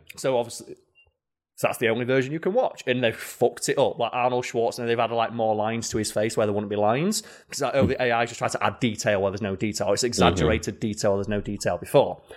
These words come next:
Speaker 1: Similarly, music videos. Do you like music videos from the two thousand tens, Lucas? Do you like, you know,
Speaker 2: Uh,
Speaker 1: All American Rejects, Fat Lip by Sum forty-one?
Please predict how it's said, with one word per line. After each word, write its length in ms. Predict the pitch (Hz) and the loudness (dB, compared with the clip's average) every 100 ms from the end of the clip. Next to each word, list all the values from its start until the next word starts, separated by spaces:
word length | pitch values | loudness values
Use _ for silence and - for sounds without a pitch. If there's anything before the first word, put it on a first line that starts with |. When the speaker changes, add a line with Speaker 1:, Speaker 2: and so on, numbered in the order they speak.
| - - | -20 -10
Speaker 1:
Similarly, 520 | - 123 110 113 160 170 _ | -4 0 2 2 2 -2 _
music 280 | 190 269 214 | 0 0 0
videos. 440 | 165 127 - - - | 0 0 0 -4 -8
Do 80 | 262 | -4
you 60 | |
like 400 | 247 240 220 - - 165 | 0 0 -4 -14 -18 -4
music 260 | 180 180 185 | -2 -2 -2
videos 320 | 175 175 165 | 0 0 -2
from 100 | 147 | -6
the 60 | |
two 140 | - 151 | -2 0
thousand 320 | 139 139 135 | 2 0 0
tens, 260 | 123 127 127 | 0 0 0
Lucas? 520 | 127 123 123 - - _ _ _ _ _ _ | -2 0 0 -2 -12 _ _ _ _ _ _
Do 80 | 147 | 0
you 20 | |
like, 120 | 147 135 | 2 2
you 60 | |
know, 140 | 156 190 | 2 4
Speaker 2:
Uh, 40 | |
Speaker 1:
All 100 | 127 | 4
American 360 | 127 123 123 127 | 2 0 -2 -2
Rejects, 480 | 120 120 123 117 - | 0 2 4 2 0
Fat 280 | - 123 - | -2 0 2
Lip 320 | 110 117 - _ - | 0 0 -4 _ -4
by 100 | 107 | -2
Sum 220 | - 117 | 0 -2
forty-one? 500 | 113 113 113 110 110 | -2 -2 0 0 0